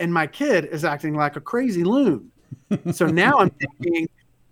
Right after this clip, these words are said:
Speaker 1: "I'm gonna put a squash on that because really, I say it's because I want 'em to act right, but it's because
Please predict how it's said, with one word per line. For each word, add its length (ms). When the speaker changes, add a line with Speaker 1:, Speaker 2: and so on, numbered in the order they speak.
Speaker 1:
"I'm 200
gonna 200
put 220
a 60
squash 420
on 140
that 280
because 580
really, 480
I 80
say 260
it's 140
because 420
I 80
want 160
'em 100
to 80
act 280
right, 320
but 100
it's 140
because 320